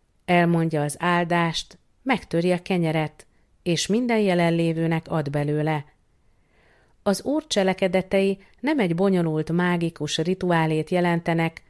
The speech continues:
hanem egyszerűen tanúskodnak az Atya iránti hálaérzetről, a Fiú imájáról és a testvéri közösségről,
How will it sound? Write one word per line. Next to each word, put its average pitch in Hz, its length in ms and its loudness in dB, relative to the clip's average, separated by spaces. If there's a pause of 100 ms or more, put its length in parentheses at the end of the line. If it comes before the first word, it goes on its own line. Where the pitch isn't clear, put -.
(120)
hanem 220 320 2
egyszerűen 202 600 0
tanúskodnak 180 720 0
az 185 180 0
Atya 160 280 -4
iránti 175 500 0
hálaérzetről, 160 1300 -2 (440)
a 180 100 -6
Fiú 202 440 -2
imájáról 175 840 2 (260)
és - 200 -2
a 226 100 0
testvéri 160 540 0
közösségről, 170 880 0